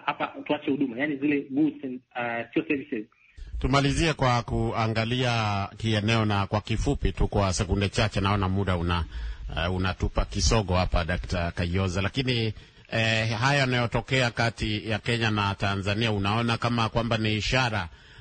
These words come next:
Speaker 2: eh, kwamba sasa huenda eneo zima hilo likaanza ku-, kulegeza masharti haya, eh, na wakaanza kufanya biashara zaidi, eh, eh, moja kwa moja, eh, ambayo haijashughuliwa tangu,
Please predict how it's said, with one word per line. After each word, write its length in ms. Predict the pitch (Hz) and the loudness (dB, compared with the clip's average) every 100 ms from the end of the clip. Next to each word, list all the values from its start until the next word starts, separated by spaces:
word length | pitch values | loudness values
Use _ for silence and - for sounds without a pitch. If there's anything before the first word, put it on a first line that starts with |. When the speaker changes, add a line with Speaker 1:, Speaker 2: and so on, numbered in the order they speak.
| - - | -12 -6
Speaker 2:
eh, 280 | 110 110 | -2 -2
kwamba 400 | - 113 113 110 | -2 -2 -2 -2
sasa 420 | - 117 120 - 113 | -2 -2 0 -2 -2
huenda 840 | 110 117 117 120 113 110 104 104 - | -2 0 0 0 0 0 0 -4 -4
eneo 420 | 110 117 117 110 | -2 0 2 0
zima 320 | 107 120 113 | 0 0 2
hilo 200 | 113 110 | 2 0
likaanza 760 | 104 101 104 101 113 110 98 95 | -2 -2 -2 0 2 0 -2 -4
ku-, 320 | - 95 90 - - - | -4 -4 -6 -10 -14 -6
kulegeza 640 | 107 104 110 113 95 95 | -4 0 0 0 -2 -2
masharti 640 | 98 - - 98 82 98 | -2 -2 -2 -4 -4 -4
haya, 420 | 95 107 101 92 - - - | 0 0 0 -2 -6 -14 -8
eh, 100 | 95 | -4
na 400 | 98 95 95 95 | -2 0 0 -2
wakaanza 640 | 82 101 - 98 104 104 101 | -2 -4 -2 0 0 -2 -4
kufanya 380 | - 107 104 98 | -4 -2 -2 -2
biashara 600 | 95 95 - 107 104 95 | -2 -2 -2 -2 -2 -4
zaidi, 640 | 92 113 120 120 92 76 - - - | -4 -2 -2 -2 -6 -10 -12 -20 -12
eh, 280 | - 98 98 90 | -4 -2 -2 -2
eh, 320 | 101 98 98 | -2 -2 -2
moja 340 | 104 113 110 | -2 0 -2
kwa 180 | - 104 | -2 -2
moja, 440 | 113 117 90 76 - - - | 0 -2 -2 -6 -8 -16 -10
eh, 200 | 90 95 | -6 -4
ambayo 500 | 104 104 113 110 104 | -2 0 0 0 0
haijashughuliwa 920 | 101 104 101 104 - 107 101 104 110 98 | -2 -2 -2 -2 -2 -4 -2 -2 -2 -2
tangu, 500 | 107 107 95 92 | -2 -2 -2 -4